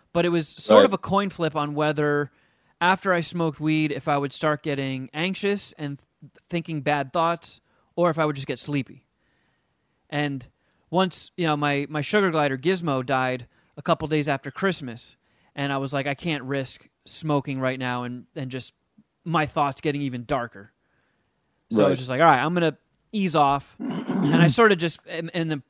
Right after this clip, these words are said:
Speaker 1: in a point now where I'm not really itching for it. So it's like, "All right, why even fucking go back to just smoking and then getting anxiety and my brain being like,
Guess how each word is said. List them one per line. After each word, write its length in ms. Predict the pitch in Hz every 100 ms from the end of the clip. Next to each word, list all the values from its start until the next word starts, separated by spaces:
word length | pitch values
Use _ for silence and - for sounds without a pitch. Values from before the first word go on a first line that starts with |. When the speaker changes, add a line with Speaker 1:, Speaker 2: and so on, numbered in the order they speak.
| -
Speaker 1:
in 80 |
a 60 | 156
point 300 | 156 165 147
now 300 | 135 139 160
where 220 | 170 143 135
I'm 140 | 131
not 260 | 139 139 - _ -
really 340 | 147 143 127 -
itching 280 | 175 269
for 280 | 240 277 269
it. 140 | 269 - _ _ _ _ _ _ _ _
So 260 | - 160
it's 120 | 156 175
like, 180 | 165 254
"All 60 |
right, 300 | 226 131 139 - _ -
why 220 | 208 220
even 580 | 214 190 160 151 135 127 _ _ _ _ _ _ _ _ _
fucking 560 | _ - 180 160 139 131 _
go 200 | - 151
back 380 | 123 139 156 143
to 100 | -
just 400 | 127 135 120 - _
smoking 600 | - - 160 156 151 156
and 80 | 139
then 120 | 143
getting 320 | 127 143 143 135
anxiety 520 | 131 127 127 127 127
and 220 | 123 120
my 140 | - 131
brain 340 | 123 135 135
being 200 | 127 120
like, 300 | 117 117 117